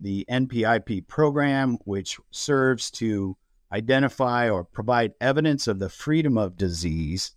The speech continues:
And so those countries have gone down to either the state or even the county level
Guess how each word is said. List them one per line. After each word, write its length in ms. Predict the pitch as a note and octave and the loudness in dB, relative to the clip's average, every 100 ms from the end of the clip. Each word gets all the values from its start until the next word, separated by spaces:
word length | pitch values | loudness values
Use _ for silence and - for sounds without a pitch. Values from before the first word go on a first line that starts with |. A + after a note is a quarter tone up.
| _ _ _ _ _ - | _ _ _ _ _ -6
And 160 | G2 | -6
so 440 | - A#2+ A2 G2 - _ _ _ | 2 2 4 2 -2 _ _ _
those 280 | A#2+ C3 C#3 | 0 2 2
countries 680 | - D#3 D3 C3 B2+ A2+ - | 2 2 2 0 0 0 -2
have 320 | A2 G#2 F#2+ | -4 -6 -8
gone 300 | A2 B2+ B2 | -2 0 0
down 240 | A#2+ A#2+ A2+ | 2 0 0
to 100 | A2 | -2
either 180 | A2 | -2
the 180 | F#2+ F#2+ | -4 -4
state 400 | - - D3+ E3 | -6 0 2 4
or 100 | C3 | 4
even 240 | C3+ B2 G#2+ | 2 2 -2
the 100 | F#2 | -2
county 560 | - E3+ F#3+ E3+ G#2+ | -8 -2 0 2 0
level 520 | E2+ F2 F2 E2+ F#2 | 0 0 0 -2 -4